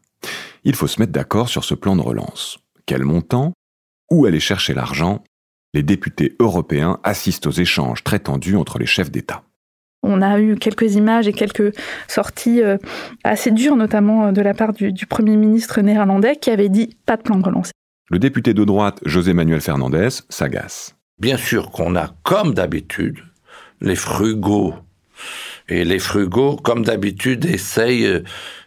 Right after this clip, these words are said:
Speaker 3: euh, d'avoir le minimum en termes de budget.
Speaker 1: Les frugaux, ce sont les Pays-Bas, l'Autriche, le Danemark, la Suède. Leur maître mot, la rigueur budgétaire. Ils ne font pas confiance aux pays du Sud,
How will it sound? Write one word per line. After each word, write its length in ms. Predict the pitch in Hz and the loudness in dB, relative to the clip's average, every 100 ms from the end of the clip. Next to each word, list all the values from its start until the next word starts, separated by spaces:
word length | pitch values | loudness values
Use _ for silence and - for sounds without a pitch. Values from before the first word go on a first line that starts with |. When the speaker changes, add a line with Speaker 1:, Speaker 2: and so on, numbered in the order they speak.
| - | -4
Speaker 3:
euh, 140 | 95 | -2
d'avoir 840 | 87 101 90 107 123 120 104 85 92 | 2 0 2 2 2 2 0 0 0
le 220 | 90 101 | 2 2
minimum 800 | 101 113 127 120 110 123 120 98 | 2 2 2 2 2 2 0 0
en 140 | 95 | -2
termes 520 | 92 104 98 87 90 90 - - - - | -2 -2 0 0 -2 -4 -10 -18 -16 -4
de 200 | 120 135 | -2 0
budget. 520 | 113 113 - 85 76 - _ _ _ _ _ _ - | -2 -4 -2 -2 -4 -8 _ _ _ _ _ _ -2
Speaker 1:
Les 80 | |
frugaux, 340 | 95 131 120 180 | 0 2 4 4
ce 160 | - | 2
sont 260 | 117 - 82 | -2 0 0
les 120 | 71 | 0
Pays-Bas, 640 | - 87 98 110 143 160 160 | 0 2 4 2 0 0 -2
l'Autriche, 680 | 80 98 - - 147 - - | 0 0 0 -2 -2 -2 0
le 160 | 92 | 0
Danemark, 560 | 87 80 78 101 131 - | 2 2 2 2 -2 -4
la 140 | - 78 | -4 -4
Suède. 420 | - - 50 - - _ _ _ _ | -4 -6 -8 -10 -20 _ _ _ _
Leur 200 | - 85 | 0 2
maître 300 | 92 92 - | 2 0 2
mot, 300 | 95 107 135 143 _ - | 4 4 2 -2 _ -6
la 100 | - | -2
rigueur 480 | 80 78 87 92 | 0 2 2 2
budgétaire. 680 | 73 165 101 73 - 62 58 - _ _ _ | 0 -2 0 -2 -2 -4 -4 -12 _ _ _
Ils 80 | 135 | 2
ne 80 | |
font 160 | 139 139 | 2 2
pas 100 | 131 | 0
confiance 460 | - 101 - 85 - | -2 -2 0 -2 -2
aux 60 | |
pays 220 | - 64 | -2 -2
du 120 | 60 - | -2 -8
Sud, 400 | - 55 52 | -8 -6 -6